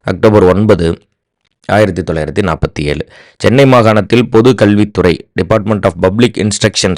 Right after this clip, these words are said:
உருவாக்கப்பட்ட ஆண்டு எது? டைரக்ட் கொஸ்டின், அப்படியே உள்வாங்கிக்கோங்க, மனப்பாடம் தான். So, இதற்கு வந்து ஆயிரத்தி எட்நூத்தி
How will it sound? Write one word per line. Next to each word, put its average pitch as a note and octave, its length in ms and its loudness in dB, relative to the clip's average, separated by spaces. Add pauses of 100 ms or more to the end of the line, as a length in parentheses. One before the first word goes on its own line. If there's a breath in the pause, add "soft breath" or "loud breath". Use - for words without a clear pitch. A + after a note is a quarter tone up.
(120)
உருவாக்கப்பட்ட G2+ 840 0
ஆண்டு F#2 320 0
எது? D#2+ 300 -2
டைரக்ட் A2+ 260 -2
கொஸ்டின், F2 320 -6
அப்படியே F#2+ 240 -4
உள்வாங்கிக்கோங்க, E2+ 480 -2
மனப்பாடம் E2 420 -4
தான். D#2 160 -6 (500 loud breath)
So, - 140 0
இதற்கு G2 200 4
வந்து G#2 220 4
ஆயிரத்தி G#2+ 420 2
எட்நூத்தி G2+ 440 -4